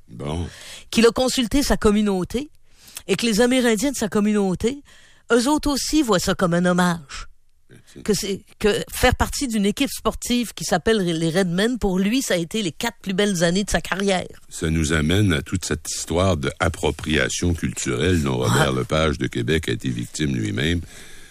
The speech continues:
Speaker 1: Tu sais, ça, c'est, c'est un dérapage extrême.
Speaker 2: Et on avait parlé à Conrad Sioui, je sais pas, euh, je, je sais pas si, je pense que c'était avec, euh,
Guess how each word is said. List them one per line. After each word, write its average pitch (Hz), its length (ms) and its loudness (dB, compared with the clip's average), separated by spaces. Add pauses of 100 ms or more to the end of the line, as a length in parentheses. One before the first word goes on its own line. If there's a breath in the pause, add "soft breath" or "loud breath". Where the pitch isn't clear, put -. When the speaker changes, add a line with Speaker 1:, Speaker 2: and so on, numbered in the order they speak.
(180 loud breath)
Speaker 1:
Tu 113 180 2
sais, - 0 -
ça, - 440 -2
c'est, 80 260 0 (280)
c'est - 280 -4
un 71 140 2
dérapage 82 920 0 (140)
extrême. 62 420 -6 (180)
Speaker 2:
Et 196 140 6
on 190 100 4
avait 190 220 4
parlé 202 280 2
à 302 80 -2
Conrad 160 360 -2
Sioui, 180 400 -4
je - 60 -8
sais 170 80 -6
pas, 196 180 -2
euh, 147 320 -2
je, 143 460 -8
je - 160 -6
sais 202 80 -2
pas 240 120 0
si, - 140 -6
je - 60 -10
pense 240 180 2
que - 80 -8
c'était 185 120 6
avec, 160 280 0
euh, 147 180 2